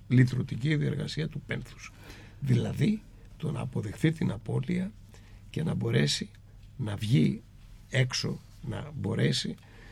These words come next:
να υπάρξει μετά την απώλεια, επενδύοντας ξανά στη ζωή. Και αυτό το διδάσκει η ψυχαναλυτική ψυχοθεραπεία.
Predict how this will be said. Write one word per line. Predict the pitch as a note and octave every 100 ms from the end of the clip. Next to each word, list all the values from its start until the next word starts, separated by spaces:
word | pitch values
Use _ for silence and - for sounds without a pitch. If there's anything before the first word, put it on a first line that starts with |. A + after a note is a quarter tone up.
| - - - - - -
να | E3+ G#2
υπάρξει | G#2+ C#3 C#3+ C#3+ -
μετά | G2 -
την | - -
απώλεια, | C#3 - B2+ - - F#3 - - - - -
επενδύοντας | F3+ B2 B2 C#3 D3 D3
ξανά | - A2 -
στη | A2+ -
ζωή. | - F#2 - - - - - -
Και | - -
αυτό | - - F3 G#3+ - - - - -
το | -
διδάσκει | D3 - A#2+ B2 -
η |
ψυχαναλυτική | B2+ - - A2+ A2+ -
ψυχοθεραπεία. | D3+ - - C#3+ B2+ - F2+